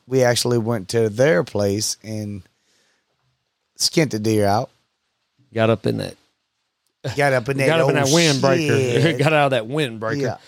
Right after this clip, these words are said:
Speaker 2: Hey,
Speaker 1: Yeah.
Speaker 2: what about this? You know, we didn't even have to get the deer out the back of the truck. I'm pulling up to go back up to their,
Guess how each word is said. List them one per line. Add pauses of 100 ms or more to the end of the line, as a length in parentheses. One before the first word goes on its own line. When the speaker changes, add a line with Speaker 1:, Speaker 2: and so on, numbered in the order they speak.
(200)
Speaker 2:
Hey,
Speaker 1:
Yeah. (100)
Speaker 2:
what
about
this? (380)
You
know,
we
didn't
even
have
to
get (600)
the
deer
out
the
back
of
the
truck. (580)
I'm
pulling
up
to
go
back
up
to
their,